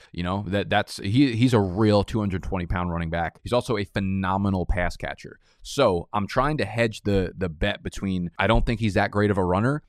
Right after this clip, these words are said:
and does that actually matter at the next level because he has so many high quality attributes that translate to the N F L, in particular, being able to play on third downs and having the size. So if you're a guy who averages three point eight yards per carry,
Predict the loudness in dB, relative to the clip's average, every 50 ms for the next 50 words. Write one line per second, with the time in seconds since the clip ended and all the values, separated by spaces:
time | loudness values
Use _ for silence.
0 | _ -4 -2 -2 -2 0 2 4 4 4 4 4 4 4 2 2 4 4 4 4
1 | 6 4 4 2 4 2 2 0 0 -2 -2 -2 -4 -4 -2 0 0 2 2 2
2 | 2 0 -2 -2 0 0 0 0 0 -2 -4 -4 -4 -4 -4 -2 0 0 0 0
3 | 0 0 -2 -2 0 2 2 2 2 2 4 4 6 6 6 4 2 0 -2 -2
4 | -2 -2 -4 -4 -4 -4 -4 -4 -6 -6 -8 -6 -4 -2 -2 -2 -2 -2 -2 -2
5 | -2 -2 0 0 0 0 -2 -2 0 2 4 4 2 0 -2 -2 0 0 0 2
6 | 0 0 0 2 2 2 2 2 0 0 0 2 2 2 0 0 -2 -2 -2 -2
7 | -2 0 -2 -2 -2 -2 -4 -2 -2 -2 -4 -4 -6 -6 -4 -4 -2 -2 -2 -2
8 | -2 -2 -4 -4 -6 -6 -6 -6 -8 -8 -12 -18 -20 _ _ _ _ 0 2 2
9 | 4 4 4 6 6 6 6 6 6 6 4 4 4 2 0 -2 -2 -2 -2 -2
10 | 0 0 2 2 2 2 2 2 0 0 -2 -2 0 2 4 6 6 4 4 0